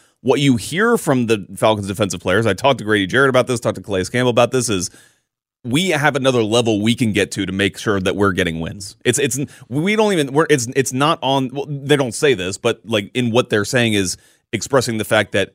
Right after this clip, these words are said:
it's on the defense to make sure that they're, that they're getting results that they want. And, and they're not going to blame anybody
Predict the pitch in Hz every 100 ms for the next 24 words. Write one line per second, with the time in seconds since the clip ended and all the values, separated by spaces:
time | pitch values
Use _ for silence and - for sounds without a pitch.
0 | _ 131 - 135 151 131 98 135 113 104
1 | 92 - - 120 104 98 87 101 104 -
2 | 110 110 110 110 110 - - - 87 101
3 | 113 113 - 101 120 135 135 185 - 101
4 | 117 123 165 - _ 110 107 104 98 110
5 | 110 123 127 117 95 98 113 113 107 110
6 | 120 107 104 101 90